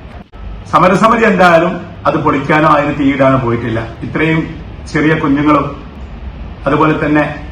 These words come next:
വൃദ്ധന്മാരും ഉമ്മമാരും അമ്മമാരും ഒക്കെ ഉള്ളപ്പോ അവിടെ ഒരു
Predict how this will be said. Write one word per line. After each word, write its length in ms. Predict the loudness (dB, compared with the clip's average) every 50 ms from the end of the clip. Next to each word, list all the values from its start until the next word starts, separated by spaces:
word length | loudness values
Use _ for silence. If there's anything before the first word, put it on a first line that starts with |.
| -14 -16 -16 -12 -10
വൃദ്ധന്മാരും 680 | -8 -6 0 2 4 4 6 6 4 4 4 2 -2 -4 -6 -6 -4 -2
ഉമ്മമാരും 480 | 2 2 4 4 4 4 4 4 4 2 4
അമ്മമാരും 380 | 4 4 4 4 4 4 2 0
ഒക്കെ 120 | -2 0 0
ഉള്ളപ്പോ 300 | 2 2 2 2 2 0 0 -2 -6 -12 -16 -18 -18 -18 -18 -14 -4 0 0
അവിടെ 180 | 2 2 2 2
ഒരു 100 | 2 2